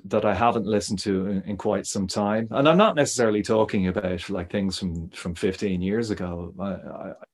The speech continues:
talking about stuff from maybe a couple of years ago that I listened to a lot. And, um, I, I'm kinda going back to, like, like Maverick Sabre, actually. Uh, that's, that's an album I li-, listened to quite a bit over the last couple of weeks.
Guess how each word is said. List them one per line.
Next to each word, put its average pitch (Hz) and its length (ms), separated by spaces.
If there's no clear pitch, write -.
talking 113 220
about 98 180
stuff 104 220
from 98 180
maybe 101 240
a 95 60
couple 127 300
of 101 80
years 92 280
ago 92 220
that 90 120
I 95 100
listened 104 340
to 92 160
a - 20
lot. 98 360
And, 87 600
um, 87 440
I, 95 200
I'm 98 140
kinda 92 260
going 92 240
back 92 260
to, 95 200
like, 127 200
like 160 200
Maverick 123 300
Sabre, 127 440
actually. 90 380
Uh, 90 240
that's, - 260
that's - 240
an 113 80
album 98 240
I 95 80
li-, 95 260
listened 98 280
to 95 60
quite 95 200
a 92 40
bit 98 140
over 95 160
the 95 60
last 95 380
couple 92 200
of 92 60
weeks. 101 440